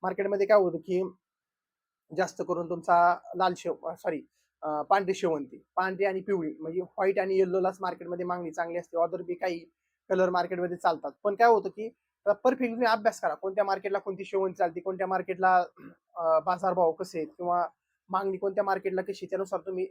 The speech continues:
शेवंतीची लागवड करू शकता आणि हमखास शेवंती पिकामधनं उत्पादन किंवा नफा चांगला मिळू शकता. शेतकरी मित्रांनो, मेहमान कृषी देव या YouTube चॅनल तुम्हाला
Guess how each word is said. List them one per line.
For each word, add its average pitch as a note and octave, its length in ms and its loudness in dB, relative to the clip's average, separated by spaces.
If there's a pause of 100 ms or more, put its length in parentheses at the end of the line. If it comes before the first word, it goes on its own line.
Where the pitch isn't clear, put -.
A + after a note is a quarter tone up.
शेवंतीची F#3 540 -6
लागवड F3 280 0
करू F3+ 180 -4
शकता E3+ 340 -8
आणि F3 140 -4
हमखास F#3+ 460 -6 (440)
शेवंती F#3+ 360 0
पिकामधनं F#3 720 -2
उत्पादन F3+ 540 -2
किंवा F3 240 -2
नफा F#3 280 -2
चांगला F3+ 280 -2
मिळू F#3 180 2
शकता. F3+ 380 -8
शेतकरी G3+ 220 -10
मित्रांनो, G3+ 500 0 (140)
मेहमान F#3 260 -4
कृषी F#3+ 240 -12
देव F#3 120 -4
या F3+ 80 2
YouTube F3+ 200 -6
चॅनल F3+ 220 -6
तुम्हाला F3 440 0